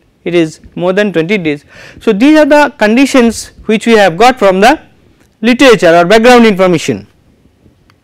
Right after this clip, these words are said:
On the basis of background information, under a certain conditions to handle certain amount of waste or to, uh, we will be discussing how to get the size of the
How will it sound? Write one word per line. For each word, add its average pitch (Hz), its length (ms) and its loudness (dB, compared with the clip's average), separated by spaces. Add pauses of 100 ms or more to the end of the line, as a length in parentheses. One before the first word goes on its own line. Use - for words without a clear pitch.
(500)
On 214 140 0
the 240 80 2
basis 269 360 2
of 226 80 0
background 226 400 2
information, 220 640 0 (520)
under 240 300 2
a 294 140 2
certain 269 340 2
conditions 202 720 -2
to 240 140 0
handle 240 460 4
certain 240 520 0
amount 214 460 2
of 240 320 0 (960)
waste 202 520 0 (400)
or 208 160 0
to, 202 320 -6
uh, 180 260 2
we 226 140 2
will 262 180 2
be 214 340 -2 (600)
discussing 208 560 0
how 233 260 0
to 240 140 -2
get 185 380 0 (220)
the 185 140 0
size 196 580 -2 (220)
of 165 280 -2
the 156 260 0